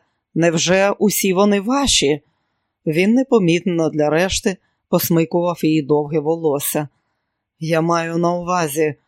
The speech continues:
ви не носите перуку?» «Що?» «Перуку. Чуже волосся, густіше». «А навіщо це мені?»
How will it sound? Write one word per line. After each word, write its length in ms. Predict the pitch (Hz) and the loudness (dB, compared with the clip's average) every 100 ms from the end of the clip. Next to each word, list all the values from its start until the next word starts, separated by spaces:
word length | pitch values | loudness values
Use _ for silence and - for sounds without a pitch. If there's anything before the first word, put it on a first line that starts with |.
| _ - | _ -8
ви 220 | 151 165 | 0 0
не 140 | 170 | 2
носите 480 | 185 226 - 339 269 | 2 0 0 -4 -4
перуку?» 720 | 262 254 165 143 131 165 151 _ _ | -2 0 0 -2 -2 -4 -4 _ _
«Що?» 480 | - - 156 151 247 _ _ _ _ _ _ _ | -8 -2 0 2 -2 _ _ _ _ _ _ _
«Перуку. 680 | 269 285 175 135 - 165 143 _ _ _ - | 0 0 0 -2 -4 -4 -4 _ _ _ -4
Чуже 420 | 190 170 170 170 | -2 0 2 2
волосся, 760 | 170 185 175 147 - 113 139 - | 2 0 0 -2 -2 -4 -4 -4
густіше». 760 | 170 247 - 160 147 - 147 139 _ _ _ _ _ - | -2 -2 0 -2 0 -2 -4 -6 _ _ _ _ _ -2
«А 120 | 170 | 0
навіщо 540 | 185 196 254 - 156 | 2 0 -2 0 0
це 200 | - 151 | 0 0
мені?» 400 | 151 151 147 147 | 0 -4 -6 -8